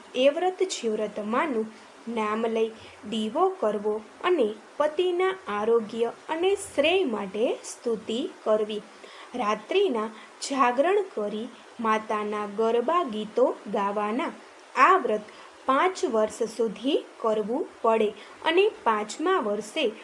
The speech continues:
વ્રતનું ઉજવણું કરવાનું. આથી એ વ્રત જીવ્રતમાં પ્રસન્ન રહે છે. મિત્રો, હવે આપણે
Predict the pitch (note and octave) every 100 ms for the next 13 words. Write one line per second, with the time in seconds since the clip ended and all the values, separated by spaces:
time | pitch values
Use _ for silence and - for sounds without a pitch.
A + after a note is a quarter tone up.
0 | - - A#3 A3+ - A3 C4+ C#4 - -
1 | A#3 - B3+ A3+ A3+ D#4 B4 - - G#3+
2 | G#3+ A3 G#3+ G#3+ C4+ C4+ - - - -
3 | D#4+ F#4+ F#4+ A#3 A3 - - - D4 D#4+
4 | F#4 G4 G4 F#4 A#3 A3 G#3 G#3 G#3+ A3
5 | A3+ D4 B4 - - A3 A3 B3 C4+ -
6 | - B3+ G#3+ G#3+ G#3+ A3 - F4 - -
7 | - - - - - - - A#3+ A#3 -
8 | A3 G#3+ - - A3 B3+ F4+ G4+ C4 G#3+
9 | - A#3